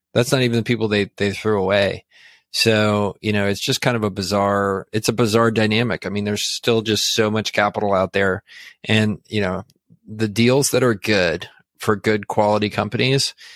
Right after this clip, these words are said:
like, there's still just an overwhelming amount of capital trying to get into those. Like, what recession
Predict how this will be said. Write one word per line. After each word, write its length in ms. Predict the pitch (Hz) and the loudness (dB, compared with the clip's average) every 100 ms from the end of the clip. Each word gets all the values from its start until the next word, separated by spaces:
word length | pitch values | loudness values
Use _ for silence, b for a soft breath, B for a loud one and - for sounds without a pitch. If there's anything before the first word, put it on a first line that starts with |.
| B B | B B
like, 240 | 113 104 - | 0 0 -2
there's 200 | - 110 | 0 2
still 200 | - 123 | 2 0
just 220 | 107 107 107 | 0 0 0
an 60 | |
overwhelming 680 | 101 104 104 104 104 101 98 | 0 2 2 2 2 0 0
amount 240 | 92 98 | 0 -2
of 60 | 98 | 0
capital 360 | - - - - | -2 -2 -4 -6
trying 260 | - - | -4 -4
to 60 | - | -4
get 140 | - | -6
into 220 | 69 - | -6 -4
those. 320 | - - - - | -2 -2 -2 -2
Like, 160 | 101 - | -4 0
what 220 | 113 117 | 0 0
recession 540 | 110 - 80 - 80 | 0 0 0 -2 -8